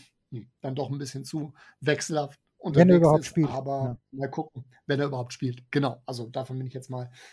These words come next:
Speaker 1: mal ausgegangen, aber, äh, also das wäre dann die Aufstellung, mit der Kanada, ähm, das Ding dann, dann gewinnen könnte. Die muss man natürlich mit auf der Rechnung haben, aber ansonsten,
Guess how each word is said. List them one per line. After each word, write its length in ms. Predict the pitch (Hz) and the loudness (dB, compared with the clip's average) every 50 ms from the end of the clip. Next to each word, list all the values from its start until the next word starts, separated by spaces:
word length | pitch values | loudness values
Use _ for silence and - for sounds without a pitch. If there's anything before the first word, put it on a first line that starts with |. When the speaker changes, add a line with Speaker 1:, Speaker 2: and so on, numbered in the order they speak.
| _ _ | _ _
Speaker 1:
mal 160 | - 131 131 | -2 -2 0
ausgegangen, 560 | - 131 135 135 - 151 135 139 131 143 147 147 | 0 -2 -4 -6 -8 -8 -6 -6 -6 -6 -8 -8
aber, 400 | - 127 123 120 120 120 - - | -8 -8 -6 -6 -6 -8 -10 -10
äh, 200 | 127 117 113 - - | -12 -12 -12 -14 -16
also 300 | - - - 120 120 123 | -16 -14 -12 -10 -10 -8
das 220 | 120 120 - - | -10 -10 -10 -10
wäre 100 | 135 120 | -10 -8
dann 160 | 113 120 120 | -8 -8 -8
die 100 | 120 - | -8 -8
Aufstellung, 460 | - - 123 - - 139 127 120 123 127 | -10 -12 -12 -12 -12 -10 -8 -8 -8 -8
mit 140 | 127 123 | -10 -12
der 100 | 123 117 | -14 -16
Kanada, 540 | - - 135 135 135 131 131 131 123 120 127 - - - - - - _ _ _ | -10 -10 -8 -6 -6 -6 -8 -8 -10 -12 -14 -16 -20 -20 -20 -20 -20 _ _ _
ähm, 460 | 131 127 120 117 117 120 117 120 123 | -6 -4 -4 -4 -6 -6 -8 -8 -8
das 200 | - 123 117 - | -10 -10 -10 -6
Ding 220 | - 139 131 127 120 | -6 -4 -4 -4 -6
dann, 360 | 120 117 113 110 117 120 120 | -6 -8 -8 -10 -14 -14 -14
dann 180 | - 120 123 117 | -12 -12 -12 -8
gewinnen 440 | 110 113 113 127 123 120 120 120 120 | -8 -6 -6 -4 -6 -4 -6 -8 -4
könnte. 320 | - 156 160 156 139 - | -2 -2 -2 -2 -6 -10
Die 80 | - 131 | -10 -10
muss 180 | 131 127 - - | -10 -10 -10 -12
man 120 | 127 120 | -12 -12
natürlich 380 | 120 120 - 143 135 135 127 - | -12 -12 -12 -12 -12 -12 -10 -10
mit 200 | 135 135 - - | -12 -12 -12 -18
auf 80 | - | -18
der 180 | - - 131 127 | -14 -14 -12 -12
Rechnung 340 | 127 123 - 143 127 117 117 | -12 -14 -14 -16 -18 -14 -10
haben, 260 | 127 131 135 135 127 _ _ _ _ _ | -10 -10 -10 -12 -14 _ _ _ _ _
aber 220 | - 127 131 135 | -8 -4 -4 -4
ansonsten, 580 | 131 127 123 127 127 127 123 - - - 123 | -4 -4 -6 -4 -6 -6 -8 -10 -10 -10 -10